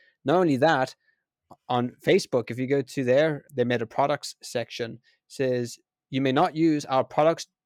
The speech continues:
to do or share anything that you do not own or have the necessary rights to share." And how many of us have shared a meme or shared a picture where we don't actually own those rights, but,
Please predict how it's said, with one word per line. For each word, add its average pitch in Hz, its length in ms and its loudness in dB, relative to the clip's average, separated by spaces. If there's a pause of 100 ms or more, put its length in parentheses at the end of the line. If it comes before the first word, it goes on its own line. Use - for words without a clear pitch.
(120)
to 131 120 -6
do 156 440 0
or 143 160 0
share 139 380 0
anything 139 540 -2 (240)
that 123 120 -4
you 127 80 -8
do 127 100 -8
not 131 360 0
own 131 360 0
or 123 140 -2
have 131 300 -2
the 127 80 -6
necessary 123 380 -4
rights 120 280 -2
to - 80 -10
share." 117 420 0 (280)
And - 100 -20
how 139 120 -2
many 175 160 2
of 165 140 4
us 165 160 4
have 123 120 2
shared 143 240 2
a 131 40 2
meme 127 320 0
or 110 60 0
shared 123 260 0
a 113 40 -4
picture 117 560 -4 (340)
where 123 200 4
we 139 100 4
don't 175 260 2
actually 147 340 -2
own 135 180 4
those 120 240 2
rights, 131 540 2
but, 120 180 -2